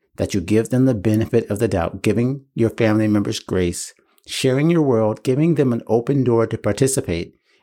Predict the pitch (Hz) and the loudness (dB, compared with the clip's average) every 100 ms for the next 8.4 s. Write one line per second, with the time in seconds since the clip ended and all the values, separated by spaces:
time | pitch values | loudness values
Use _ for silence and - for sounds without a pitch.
0 | - 98 104 98 113 143 143 - 123 107 | -6 0 2 2 0 0 -2 0 0 2
1 | 98 95 107 123 123 123 - 117 107 107 | 0 -2 -2 0 0 -2 0 0 0 0
2 | 107 98 92 95 104 131 135 107 98 104 | 0 2 2 2 0 0 0 0 0 -2
3 | 98 92 95 - - 113 120 127 127 _ | -4 -6 -8 -8 -2 0 2 0 -4 _
4 | _ _ 107 104 - 120 110 - 117 110 | _ _ -4 -4 -4 -4 -4 -2 0 0
5 | 98 90 98 113 113 - 101 101 104 - | 0 -2 0 0 0 -2 -2 0 -2 -4
6 | - 107 - - 147 143 - 107 101 113 | -2 -2 -2 0 0 0 -4 -2 0 -2
7 | 110 117 - - - 131 - 107 101 120 | -6 -10 -6 -6 -2 -2 0 -2 -2 -2
8 | 123 117 104 107 | -2 0 -4 -6